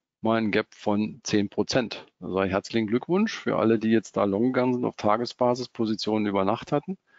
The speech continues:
Ähm, nicht so ratsam. Deshalb vorsichtig, wie ich immer sage. Kommt zurück der Markt, reagiert wieder darauf. Und jetzt, die Frage ist jetzt,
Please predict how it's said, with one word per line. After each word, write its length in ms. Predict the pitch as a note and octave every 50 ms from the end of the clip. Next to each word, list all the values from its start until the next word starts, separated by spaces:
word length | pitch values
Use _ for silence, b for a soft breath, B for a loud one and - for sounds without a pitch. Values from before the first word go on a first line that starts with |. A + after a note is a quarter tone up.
| B B B B B B B B B B B B B _ - -
Ähm, 400 | A#2 A#2 A#2 A#2 A#2+ A#2 - _ _ _ _ _
nicht 240 | - - G#2 A2+ -
so 160 | - G#2 E2+
ratsam. 420 | D2+ D#2 D#2+ - - - - - - _ _ _ _ _ -
Deshalb 340 | G2 - G2 F#2+ F2+ - -
vorsichtig, 560 | - G2+ A2 A2 A#2 - - - - - -
wie 60 | A#2
ich 60 | - A#2
immer 160 | A2+ A2 G#2
sage. 380 | G2+ G#2+ G#2+ A2+ B2+ D3 D#3 - _ _ _ _ _ _ _ - - _ _
Kommt 220 | - - A#2+ A#2+ -
zurück 240 | - A2+ C#3 D3 -
der 120 | E3+ D#3+
Markt, 500 | D#3 D3+ D#3 D#3+ E3 - - - - - - -
reagiert 400 | A2+ A#2+ A#2 A2 G2 C3 B2+ -
wieder 200 | C#3 C#3+ D#3 D3+
darauf. 480 | C#3+ C3+ B2 C3 D3 D#3+ E3 - - - b b b b b b -
Und 240 | A2+ A2 G2+ F2+ A2+
jetzt, 340 | B2+ C#3+ - - - -
die 60 | - -
Frage 560 | - - - G2 F#2+ G2 G2+ G#2+ A#2+ C#3 D#3
ist 340 | E3 E3+ E3 - - - -
jetzt, 400 | E3+ F#3 G#3+ G#3+ - - -